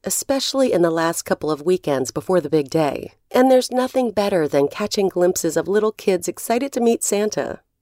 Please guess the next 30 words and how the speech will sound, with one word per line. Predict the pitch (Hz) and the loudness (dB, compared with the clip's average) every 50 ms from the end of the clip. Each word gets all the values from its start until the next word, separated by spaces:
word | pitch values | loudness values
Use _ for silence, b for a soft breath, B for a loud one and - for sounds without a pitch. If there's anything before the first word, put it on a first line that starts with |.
| _ _ _ - | _ _ _ 4
But | 175 175 - | 4 4 6
over | - 262 294 339 381 | 6 4 4 4 2
the | - 370 | 2 2
last | 320 294 262 254 240 - | 2 2 2 2 0 -2
couple | - - 220 - 190 | -2 -2 -2 0 0
of | 185 175 151 | 0 0 0
years, | 165 165 165 143 131 127 127 - - - - - | 2 2 4 2 2 0 -4 -8 -10 -14 -4 -2
everything | - 190 196 226 214 - 202 202 190 | 0 2 2 2 2 2 2 2 2
changed. | - 190 202 208 185 - - - - - - - _ _ _ _ _ _ _ - - | 2 0 0 0 0 -2 -4 -6 -8 -10 -14 -18 _ _ _ _ _ _ _ -6 0
Not | 214 226 233 247 - | 2 2 2 2 4
only | - 277 302 330 330 269 | 4 6 6 6 4 2
did | - 196 185 | 2 0 2
I | 180 170 | 2 2
become | 160 160 151 - 170 156 | 2 0 0 0 2 2
a | 147 | 2
mom | 151 190 226 247 277 277 | 2 2 2 2 2 0
for | - - | -2 -2
the | - 143 | -4 -4
first | - 135 131 - - | -4 -4 -4 -6 -6
time, | - 139 131 127 127 123 - - - _ _ _ | -6 -6 -6 -6 -6 -8 -10 -12 -16 _ _ _
but | - 175 175 | -2 0 0
a | 185 | 0
pandemic | - 196 208 208 208 202 190 214 240 254 202 - - | 0 0 2 4 4 4 4 2 2 0 0 0 -2
hit, | - 120 - - - - _ _ _ _ | -4 -4 -4 -6 -12 -14 _ _ _ _
which | - 214 214 - - | 2 2 2 4 4
meant | 254 254 254 - | 2 2 4 2
that | 226 208 | 2 2
in | 208 202 196 | 4 4 2
twenty | - - 233 240 233 226 | 2 0 2 4 4 4
twenty, | 208 - - 233 233 214 180 156 151 147 | 2 2 0 2 4 4 4 4 4 2